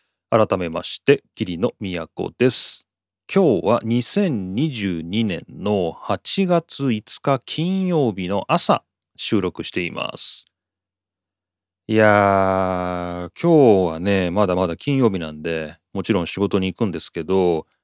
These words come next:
朝すごい中途半端な時間に歯医者の予定が入りまして、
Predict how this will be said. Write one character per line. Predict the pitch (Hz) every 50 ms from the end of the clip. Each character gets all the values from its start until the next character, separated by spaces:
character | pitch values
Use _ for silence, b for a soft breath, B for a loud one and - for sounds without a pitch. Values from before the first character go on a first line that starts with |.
| _ _ _ _
朝 | _ - 123 139 139 - - 92
す | - - - 95
ご | 90 90 - 196
い | 175
中 | - - - 147 143
途 | - 156
半 | - 147 151 143
端 | - 123
な | 101 92
時 | 82 90 87
間 | - 87 82 82
に | 82 82 85 85 85 82 80 - _ _ _ _ _ _
歯 | - - 160
医 | -
者 | - 98 90
の | 85
予 | 82 85 85
定 | - 98 87
が | 87 85 82 85 82 90 - _ _ _
入 | - - 101 85
り | 101
ま | 82 87 85
し | - -
て、 | - - - - -